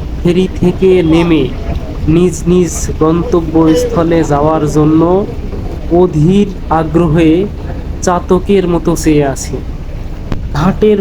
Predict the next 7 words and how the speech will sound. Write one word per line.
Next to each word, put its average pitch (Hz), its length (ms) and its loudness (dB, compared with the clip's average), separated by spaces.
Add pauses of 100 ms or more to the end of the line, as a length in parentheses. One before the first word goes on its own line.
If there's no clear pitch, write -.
একদম 190 400 2 (100)
কাছাকাছি 185 720 0
চলে 185 360 2
এসেছি 185 440 -2
আমরা, 180 360 2 (920)
ফেরিটি 202 520 2 (960)
এখনই 202 460 2